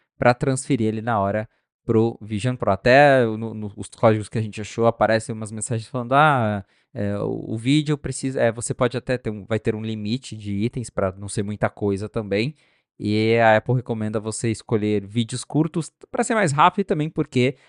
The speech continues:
a demo só dura trinta minutos, então, ah, tem que ser uma coisa mais ágil. Porém, será exatamente assim, você vai a-, usar um app clip, aquele códigozinho que você escaneia, e aí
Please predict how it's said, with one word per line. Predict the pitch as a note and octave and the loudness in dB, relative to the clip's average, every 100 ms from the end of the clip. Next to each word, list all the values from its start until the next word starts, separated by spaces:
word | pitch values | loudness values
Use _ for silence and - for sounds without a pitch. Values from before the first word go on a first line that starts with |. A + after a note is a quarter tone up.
| - | -2
a | B2+ | 2
demo | A#2+ A#2+ | 2 0
só | - B2 | 0 0
dura | A2 A#2+ | 0 -2
trinta | - A2 G#2 | -2 -8 -6
minutos, | A#2 G#2 A2 C3+ - G2+ | -8 -8 -8 -10 -12 -16
então, | - G2 G2 G2+ G2 F#2+ F#2 | -10 -8 -8 -10 -10 -10 -10
ah, | - - G2+ | -10 -10 -12
tem | - F#2+ | -12 -12
que | - | -10
ser | |
uma | G2+ | -8
coisa | G#2+ G2+ | -6 -6
mais | G#2 A2+ | -4 0
ágil. | A2 A#2 C#3 - _ _ _ - | 2 2 0 -12 _ _ _ 2
Porém, | A3 E3+ E3 - _ _ _ | 6 6 2 -6 _ _ _
será | - - E3 D3+ D#3 D#3+ D#3+ E3 D3+ | -4 4 8 8 8 6 2 -2 -2
exatamente | D3+ D3+ D#3+ D#3+ | -2 -2 -6 -6
assim, | F3 - A#2 | -6 -4 -6
você | A2 G#2+ | -4 -2
vai | G#2+ A2 A2 G#2+ G#2+ G#2+ G#2+ - - - | 4 4 4 2 0 -2 -4 -8 -14 -2
a-, | G#2 G#2 A2 G2+ G#2 | 0 0 -2 -10 -4
usar | A2 G#2+ B2+ | 0 4 6
um | B2+ | 4
app | B2 _ | 0 _
clip, | B2+ B2+ - | 0 0 -2
aquele | A2 G#2+ F#2+ | -10 -8 -10
códigozinho | - A#2+ G#2+ G#2+ G#2 F#2+ G#2 G2+ | 0 4 4 4 -8 -10 -10 -12
que | G2+ | -12
você | F#2+ G#2 | -8 -8
escaneia, | G2+ - C3 A#2+ C#3 D#3+ _ _ _ _ | -6 -4 -2 -2 -2 -4 _ _ _ _
e | - C#3+ | 2 6
aí | C#3 C3+ | 6 4